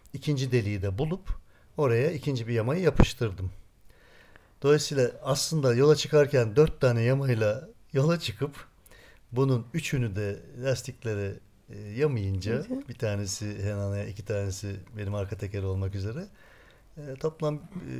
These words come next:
Speaker 1: üç yamayı harcadık. Bir tane yamamız kaldı geriye.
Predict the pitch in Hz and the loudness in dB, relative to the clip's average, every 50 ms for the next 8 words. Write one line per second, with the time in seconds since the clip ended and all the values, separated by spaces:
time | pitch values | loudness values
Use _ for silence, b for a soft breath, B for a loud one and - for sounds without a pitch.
0 | 123 160 151 131 - 143 139 135 131 127 127 127 156 170 160 131 151 156 - - | -8 -8 -8 -6 -2 0 2 2 4 4 4 6 6 6 4 4 0 -8 -8 -8
1 | 175 - - 139 135 165 180 165 151 143 139 139 131 - - 120 107 104 101 95 | -4 2 4 4 4 6 4 4 4 4 2 0 -2 -4 -2 0 0 0 0 -2
2 | 101 95 95 95 95 113 143 180 | -2 -2 -2 -2 -2 -4 -4 -6